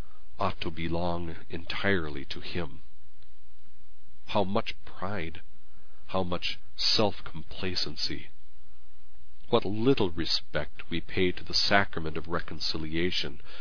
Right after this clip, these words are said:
where he waits for us, ready to raise us up whenever we fall. All this is present in his passion.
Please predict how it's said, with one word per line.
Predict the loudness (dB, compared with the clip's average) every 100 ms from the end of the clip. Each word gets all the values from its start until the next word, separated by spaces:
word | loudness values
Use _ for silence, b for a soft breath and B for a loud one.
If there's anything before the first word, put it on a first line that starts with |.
| B 0
where | 0
he | 0
waits | 0 2 2 2 0
for | 0 0 0
us, | 0 0 0 B B B
ready | 2 4 2
to | 2
raise | 2 4 6 6 4
us | 2 2
up | 2 0
whenever | 0 0 0 0
we | 0
fall. | 0 0 0 0 0 0 0 0 0 0 0 -2 -2 -2 -2 0 2
All | 2 4 2
this | 2 0 2 2 2 b b b 0
is | 0 0
present | 0 0 0 0 0
in | -2
his | -2 -2
passion. | -2 -2 -2 0 0